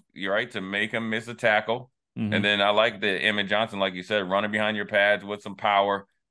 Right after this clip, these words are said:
Speaker 2: Yep.
Speaker 1: Jalen Lloyd getting in there. You probably get, get your pads down there, young man. This ain't high school no more, right?
Speaker 2: Yeah, he kinda got
Speaker 1: Um,
Speaker 2: in it.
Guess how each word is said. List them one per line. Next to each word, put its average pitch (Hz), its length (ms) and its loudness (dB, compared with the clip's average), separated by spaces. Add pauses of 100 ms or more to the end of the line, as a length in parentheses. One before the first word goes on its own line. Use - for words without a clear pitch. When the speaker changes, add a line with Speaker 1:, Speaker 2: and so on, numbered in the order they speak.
Speaker 2:
Yep. 104 160 0
Speaker 1:
Jalen 113 200 2
Lloyd 107 300 0
getting 101 180 -6
in 101 120 -4
there. 101 120 -2
You 104 80 -6
probably 107 220 2
get, 107 160 -4
get 107 180 -8
your 101 80 -10
pads 120 340 2
down 95 280 -2
there, 92 120 -2
young 95 240 -2
man. 95 220 -4
This 98 140 -8
ain't 104 140 -2
high 110 140 2
school 101 200 -6
no 92 160 -2
more, 90 260 -2
right? 95 240 0
Speaker 2:
Yeah, 98 200 -6
he 107 100 -2
kinda 104 260 0
got 98 200 2
Speaker 1:
Um, 98 160 6
Speaker 2:
in 101 40 -2 (140)
it. - 60 -14